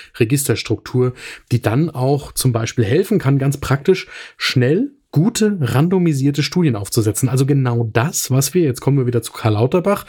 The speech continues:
dem neuen S-P-D-Gesundheitsminister im Bund, der will ja evidenzbasierte Gesundheitspolitik betreiben.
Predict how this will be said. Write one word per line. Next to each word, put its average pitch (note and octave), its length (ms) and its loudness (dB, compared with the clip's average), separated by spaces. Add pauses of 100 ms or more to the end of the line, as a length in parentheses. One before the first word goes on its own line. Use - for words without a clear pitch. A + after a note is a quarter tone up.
(300)
dem A#2+ 120 4
neuen A#2 240 2
S-P-D-Gesundheitsminister E3+ 1700 2 (260)
im C3+ 240 2
Bund, E3+ 400 0 (800)
der C3+ 140 4
will D#3 100 2
ja F#3 200 2
evidenzbasierte C#3+ 840 0
Gesundheitspolitik C3+ 760 -2
betreiben. - 580 -10